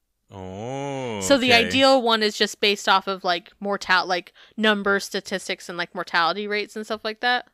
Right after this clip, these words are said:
Speaker 2: And then they're like, "Well, no, no, this one, it's totally different, right? The one that we're giving, totally different because there's a range of numbers."
Speaker 1: Weight charts for the Lord are fine. We've mentioned this before on this podcast, but it's the idea of being like,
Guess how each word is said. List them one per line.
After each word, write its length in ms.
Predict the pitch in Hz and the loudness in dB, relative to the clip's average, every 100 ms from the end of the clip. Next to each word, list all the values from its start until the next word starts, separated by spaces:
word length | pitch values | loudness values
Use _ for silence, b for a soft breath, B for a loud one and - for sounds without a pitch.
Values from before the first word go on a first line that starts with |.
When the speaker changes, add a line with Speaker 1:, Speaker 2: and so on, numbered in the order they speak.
| _ b b b b b | _ b b b b b
Speaker 2:
And 160 | b 220 | b 0
then 140 | 220 | 0
they're 160 | 220 220 | 2 4
like, 160 | 208 220 | 4 4
"Well, 140 | 247 | 2
no, 120 | 226 | 4
no, 160 | 214 196 | 2 2
this 360 | 196 339 - | 4 2 2
one, 180 | 240 196 | 0 0
it's 160 | 214 - | 0 -2
totally 260 | 277 226 | 2 2
different, 460 | 196 269 311 214 170 | 2 2 2 0 -2
right? 240 | 170 180 | 0 -2
The 80 | 202 | 0
one 140 | 214 208 | -2 0
that 120 | 180 | 0
we're 140 | 196 | 0
giving, 180 | 233 262 | 0 -2
totally 400 | - - 392 269 | -2 2 4 4
different 360 | 208 226 302 240 | 2 0 0 -2
because 260 | 226 214 | -4 -4
there's 240 | 208 202 190 | -2 -2 -2
a 80 | |
range 840 | 170 170 196 254 359 415 392 311 220 | -4 -2 0 2 2 2 0 -2 -2
of 180 | 202 175 | -4 -4
numbers." 800 | 170 156 - 190 113 - - _ _ | -8 -8 -10 -18 -18 -20 -20 _ _
Speaker 1:
Weight 380 | - 104 185 127 | -14 -4 -4 -4
charts 480 | - - 139 117 - | -4 2 2 2 -2
for 180 | - 107 | -6 -4
the 160 | 95 | 0
Lord 720 | 90 92 104 127 117 95 82 | 0 0 2 4 4 0 -2
are 160 | 80 76 | -6 -8
fine. 640 | - - 90 78 - - _ _ _ _ _ _ - | -12 -12 -10 -10 -14 -20 _ _ _ _ _ _ -8
We've 280 | 131 151 143 | -4 -2 0
mentioned 380 | 135 131 131 | 0 2 2
this 160 | 117 107 | 2 0
before 500 | - 110 - 98 98 | -2 -4 0 2 2
on 120 | 98 | 2
this 160 | 110 120 | 0 -4
podcast, 680 | - 104 104 110 107 107 - | 0 0 0 -4 -2 -4 -4
but 120 | 104 | -4
it's 160 | 101 - | -4 -4
the 180 | 110 | -2
idea 360 | 107 98 104 98 | 0 0 0 -2
of 100 | 90 | -2
being 240 | 95 95 92 | -2 -2 -2
like, 320 | 92 85 | -4 -4